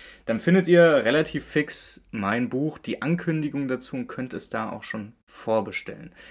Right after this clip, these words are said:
Ihr könnt außerdem auch schon in die Verlagsvorschau reingucken.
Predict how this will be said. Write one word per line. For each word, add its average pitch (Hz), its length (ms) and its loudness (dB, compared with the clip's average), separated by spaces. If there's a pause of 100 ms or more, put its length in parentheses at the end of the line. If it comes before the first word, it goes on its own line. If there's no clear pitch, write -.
(240)
Ihr - 100 -8
könnt 170 300 4
außerdem 151 500 2
auch 131 200 2
schon 147 200 -2
in 117 140 -2
die 117 80 -2
Verlagsvorschau 107 960 -2
reingucken. 123 640 -6